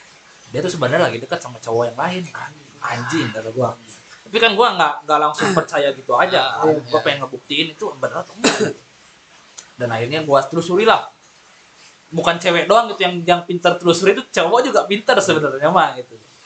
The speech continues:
Speaker 1: Akhirnya gua telusuri dengan bantuan teman-teman gua lah. Nah, ketika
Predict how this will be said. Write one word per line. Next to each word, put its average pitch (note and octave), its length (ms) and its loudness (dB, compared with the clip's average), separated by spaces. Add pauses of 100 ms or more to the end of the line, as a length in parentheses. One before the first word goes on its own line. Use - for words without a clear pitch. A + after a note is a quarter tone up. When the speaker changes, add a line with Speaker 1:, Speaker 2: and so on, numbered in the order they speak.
(480)
Speaker 1:
Akhirnya B2 240 0
gua D3+ 140 0
telusuri D#3 720 2 (1200)
dengan D3+ 280 2
bantuan D3+ 260 2
teman-teman D3+ 400 0
gua D3 200 4
lah. B2+ 120 0 (1040)
Nah, A2 300 -4
ketika B2+ 500 0